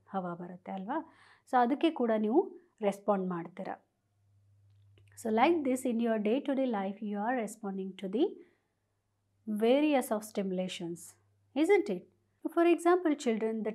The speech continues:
touch me not plant, you might be heard about it, right? So touch me not plant ನಾವೇನು ಹೆಸರು ಏನನ್ನುತ್ತೆ? Touch me not, ಮುಟ್ಬೇಡ ನನ್ನ ಅಂತ. So the plant which I am showing you here, that is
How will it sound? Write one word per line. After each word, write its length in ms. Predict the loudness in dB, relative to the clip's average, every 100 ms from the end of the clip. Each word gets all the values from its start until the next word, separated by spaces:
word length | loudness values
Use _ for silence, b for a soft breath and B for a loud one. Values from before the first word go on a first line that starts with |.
| -2
touch 200 | -4 -2 -2
me 120 | 0
not 320 | 0 -2 -2
plant, 260 | -4 -4 -2
you 120 | 0
might 300 | 0 -2 -2
be 100 | -4
heard 280 | 0 -2 -2
about 280 | -6 -12 -14
it, 120 | -16
right? 280 | -10 -6 -8 -10 _ _ _ _ _ _ _ _
So 100 | -8
touch 280 | 0 -2 2
me 120 | 2 6
not 180 | 6 6
plant 360 | -4 -2 -2 -2
ನಾವೇನು 380 | -4 -2 -4 -6 -6
ಹೆಸರು 280 | -6 -2 -2
ಏನನ್ನುತ್ತೆ? 640 | 0 -2 -4 -6 -6 -4 -2 -4 -8 -16 _ _
Touch 240 | -10 -8 -6
me 100 | -2 -2
not, 260 | -2 -14 -20 _ _ -12
ಮುಟ್ಬೇಡ 480 | -10 -8 0 2 2 0
ನನ್ನ 220 | -4 -8 -12
ಅಂತ. 220 | -16 -20 -20 _ _ _ _ _ _ _ _ _ _ _ _
So 120 | 0
the 140 | 0 0
plant 420 | 2 4 6 2 -2 -4
which 200 | -4 -2
I 100 | -2
am 120 | -2 -4
showing 240 | -4 -2
you 140 | -2
here, 420 | -4 -4 -6 -6 -10 b b b b -8
that 300 | -4 -4 -6 -8 -4
is 140 | -4